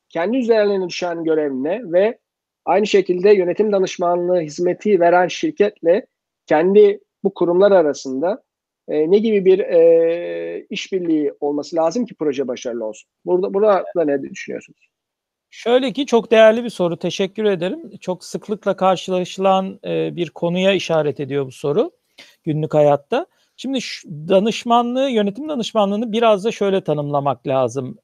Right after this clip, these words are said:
Speaker 2: E, biz, e, şirketlere aslında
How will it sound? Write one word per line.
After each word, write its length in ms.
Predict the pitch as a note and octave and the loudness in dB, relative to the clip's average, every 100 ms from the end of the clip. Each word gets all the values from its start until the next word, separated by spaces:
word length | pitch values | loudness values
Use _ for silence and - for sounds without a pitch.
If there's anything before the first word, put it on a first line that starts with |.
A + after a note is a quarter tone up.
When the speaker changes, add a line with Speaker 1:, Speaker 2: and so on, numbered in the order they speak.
| - | -8
Speaker 2:
E, 180 | C#3 C#3+ D3 _ _ _ _ _ | -6 -6 -12 _ _ _ _ _
biz, 400 | D3 G3+ E4 - | -2 0 0 -2
e, 280 | G3 G3 G3 | -10 -8 -6
şirketlere 680 | - - F#3+ G#3 A3 A3+ A#3 | -4 0 0 2 0 4 4
aslında 720 | B3+ A3 - G#3+ A3+ C4 - | 4 2 0 0 2 2 0